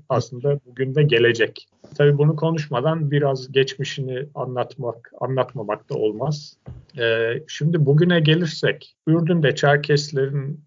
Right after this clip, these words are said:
örgütlü, e, yapısını biraz bize anlatır mısın? Yani dernek, grup,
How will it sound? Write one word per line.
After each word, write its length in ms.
örgütlü, 840
e, 40
yapısını 680
biraz 320
bize 180
anlatır 420
mısın? 520
Yani 480
dernek, 460
grup, 300